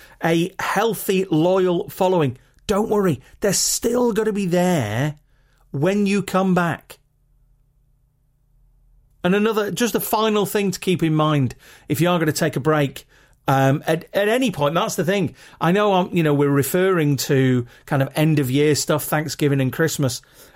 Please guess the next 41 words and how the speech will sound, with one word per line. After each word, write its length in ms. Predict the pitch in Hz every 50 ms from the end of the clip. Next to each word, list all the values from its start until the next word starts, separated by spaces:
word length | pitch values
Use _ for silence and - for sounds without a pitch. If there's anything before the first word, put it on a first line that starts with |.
| _ _ _
Um, 380 | 160 160 165 165 160 165 180 - _ _ _ _ _ _
for 220 | - - 202 190
anything, 460 | 196 214 233 233 180 - 139 107 95 - _ _ _ _ _ _ _ _ -
I 120 | - 151
have 100 | 156 143
a 40 | 147
client 360 | - - 170 170 170 170 165
that 120 | 156 139 -
took 140 | 170 -
a 40 | 160
break 300 | 131 160 165 160 151 -
over 160 | 165 165 151
the 100 | 151 156
summer. 380 | 135 - - 226 220 170 110 - - _ _ _ - _ _ _ _ _ _ _ _ _ _ _ _ -
Um, 220 | 131 131 139 175
you 100 | 170 156
know, 160 | 139 139 151
they 140 | 147 151 143
did 200 | 123 147 147 135
an 100 | 139 151
episode 380 | 165 - - - - 160 151 139
in 180 | 139 139 131
June 500 | 120 123 143 165 180 180 180 185 185 180 - - - _
and 160 | - 151 151
then 120 | 156 156
they 100 | 151 156
didn't 220 | 147 156 170 175 160
do 120 | 151 151
another 340 | 156 151 151 165 175 160 165
one 200 | 147 147 147 151
till 200 | - - 175 151
September. 680 | - - - - - - - 196 214 202 175 113 - - _ _ _ _ -
They 100 | - 165
just 240 | 147 196 - - -
took 220 | - 208 208 -
the 80 | - -
summer 380 | - - 226 233 220 202 151
off. 320 | 117 101 - - - - - _ _ _ _ _ _ _ _ _ _ _ _ _ _ _ _ _ _ _ _ _ _ _
That 300 | 151 143 165 165 - 190
I 160 | 165 151 156
have, 460 | 156 151 151 151 151 139 - - -